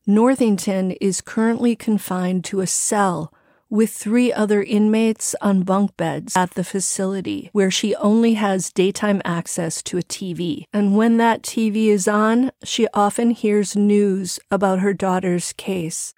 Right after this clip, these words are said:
She describes it as an effin' nightmare. "It's a living nightmare," end quote. Northington says that at night she can barely sleep as she replays the crime in her mind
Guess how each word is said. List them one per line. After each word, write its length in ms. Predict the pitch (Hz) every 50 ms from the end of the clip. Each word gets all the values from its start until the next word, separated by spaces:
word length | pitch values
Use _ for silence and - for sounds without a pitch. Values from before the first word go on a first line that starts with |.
| _
She 260 | - - - 240 240
describes 760 | 202 233 226 - - - - - 233 226 226 226 220 196 - 214
it 180 | 208 202 - -
as 400 | - 180 175 175 180 180 175 -
an 220 | - 220 196 190 - - _
effin' 540 | - 202 202 - - 226 220 220 220 220 220 - _
nightmare. 800 | - 180 180 175 170 175 180 - - 170 160 156 151 147 160 175 - -
"It's 240 | - 214 185 -
a 100 | 220 202
living 720 | 196 185 190 196 190 196 202 196 196 214 214 220 214 214 - -
nightmare," 920 | - 196 185 180 175 175 175 - - 165 170 165 147 147 - - - - _ _ _ _
end 320 | - - 180 175 170 165 - -
quote. 380 | - - 147 151 135 - - - _ -
Northington 840 | 202 208 214 220 220 220 240 247 240 240 - - - 233 226 233
says 420 | 220 - - - 196 196 196 185 -
that 180 | - 190 190
at 160 | 190 190 190 -
night 480 | 190 185 185 190 202 214 226 - -
she 180 | - - - 202
can 180 | - 208 190
barely 380 | 175 180 185 185 185 185 180 180
sleep 640 | 170 - - - - 208 214 226 226 226 233 - - -
as 140 | - 190 -
she 180 | - - 214
replays 720 | 190 185 208 220 233 - - - 214 196 190 185 175 -
the 140 | - 190 175
crime 500 | - - - - 196 196 196 196 196 -
in 160 | - 185 185
her 180 | 175 165 180 175
mind 560 | 175 170 175 180 180 175 165 151 - - -